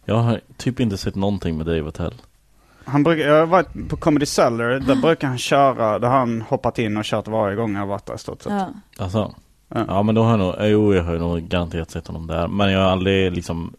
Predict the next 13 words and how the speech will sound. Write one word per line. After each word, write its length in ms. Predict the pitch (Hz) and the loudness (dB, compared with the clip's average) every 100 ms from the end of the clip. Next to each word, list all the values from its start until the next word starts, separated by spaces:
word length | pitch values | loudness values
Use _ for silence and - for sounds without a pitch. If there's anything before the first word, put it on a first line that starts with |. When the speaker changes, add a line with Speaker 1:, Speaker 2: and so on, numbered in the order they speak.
| - | -4
Speaker 1:
aktivt 520 | 101 95 - 90 - | -2 -2 -4 -8 -8
sökt 580 | - - 90 87 - - _ | -8 -2 -2 -2 -12 -20 _
mig 180 | - 139 113 | -2 0 0
Speaker 2:
Nej. 80 | |
Speaker 1:
till 240 | 107 90 87 | 0 0 0
honom. 240 | 90 85 | -4 -4
Speaker 2:
Roadwork 720 | 127 170 117 113 117 113 107 143 | 2 4 4 2 0 0 -2 -2
är 40 | |
en 80 | 147 | 2
ganska 340 | 160 151 117 | 2 2 -2
rolig 460 | 117 120 107 92 107 | 2 2 2 0 -4
special. 460 | - 113 - - - | -4 -4 -4 -8 -6
Speaker 3:
Mm. 280 | 208 240 | -4 -2